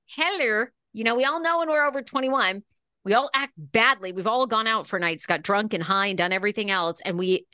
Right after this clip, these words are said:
you pay the consequences. You've, I'm sure you've lost friends. I've lost friends. I've, I fucked up. I mean, you gotta pay the <laughs> piper for what you do. So they can't control.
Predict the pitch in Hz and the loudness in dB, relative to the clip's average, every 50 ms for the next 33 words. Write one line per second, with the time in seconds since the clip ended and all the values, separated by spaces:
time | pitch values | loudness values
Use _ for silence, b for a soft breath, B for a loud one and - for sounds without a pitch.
0 | 170 - - 254 233 - - 330 359 339 359 359 415 494 539 - 392 240 214 185 | -10 -2 -2 -2 -2 0 0 0 2 0 0 2 2 2 2 0 -2 -2 -2 -2
1 | 175 - 170 160 147 - _ _ B B B _ _ _ _ - 220 214 302 359 | -2 -2 -4 -4 -6 -8 _ _ B B B _ _ _ _ -8 0 2 2 2
2 | 349 - - 262 277 294 - - 370 359 339 349 311 320 294 254 214 - - 190 | 2 2 0 0 0 0 -2 -2 -2 0 0 0 0 2 2 2 2 0 0 -2
3 | 147 143 160 - 202 214 208 208 214 220 - - - - 254 220 190 170 156 - | -2 -2 -2 -4 -4 -2 2 2 2 2 0 -4 -2 2 2 2 2 0 -2 -2
4 | 190 202 214 - B B B B B B B _ - - 254 370 - - - 247 | -2 -2 -2 -2 B B B B B B B _ 0 0 0 0 0 -2 -2 -2
5 | 247 247 - - 233 240 294 - _ - 262 277 277 285 285 285 277 262 262 B | -2 0 2 2 4 4 2 0 _ -2 0 2 2 2 2 2 0 -2 -6 B
6 | B B B B _ _ _ _ - 220 220 277 269 311 330 359 381 - - 415 | B B B B _ _ _ _ -2 0 2 4 4 4 4 4 2 0 2 0
7 | 403 - 466 - - - - 440 - - 415 - 233 233 269 262 262 254 262 262 | 2 2 0 -2 0 2 2 2 2 4 2 2 2 2 0 0 2 0 0 -2
8 | 262 262 269 226 - 349 285 - - 302 269 247 269 302 302 - - 403 415 453 | 0 -2 -4 -2 -2 -2 -2 0 -2 -2 0 2 0 0 -2 -4 -4 -2 -2 -2
9 | - - 311 294 254 - - - 226 220 247 302 277 208 185 180 185 196 | -4 -4 -4 -4 -4 -4 -4 -2 0 2 4 4 4 4 4 2 2 0